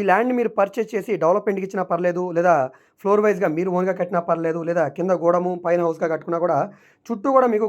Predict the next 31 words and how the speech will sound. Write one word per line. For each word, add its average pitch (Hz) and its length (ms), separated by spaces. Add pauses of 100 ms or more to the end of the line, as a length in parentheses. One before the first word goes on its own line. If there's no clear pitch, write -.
కమర్షియల్ 202 380
గోడౌన్స్ 190 300
ఉంటాయి 175 200
కాబట్టి 170 280 (480)
సెమీ 233 220 (100)
కమర్షియల్‌గా 214 500
యూజ్ 185 160
చేసుకోవడానికి 180 480
చాలా 170 260
బాగుంటుందండి. 180 440 (840)
విజయవాడ 240 380 (140)
భవానీపురం 208 520 (200)
ప్రైమ్ 196 280
లొకేషను. 202 380 (1040)
విజయవాడ 196 360 (600)
మెయిన్ 196 260
బైపాస్ 180 360
నుంచి 180 240
చాలా 175 180 (100)
దగ్గరగా 185 360
ఉండే 175 200
మంచి 180 240
ప్రైమ్ 175 280
లొకాలిటీ 170 360
అండి. 170 140 (480)
విజయవాడ 180 460
to 180 160
హైదరాబాద్ 170 400
బైపాస్ 170 320
రోడ్డుకి 156 260
చాలా 147 120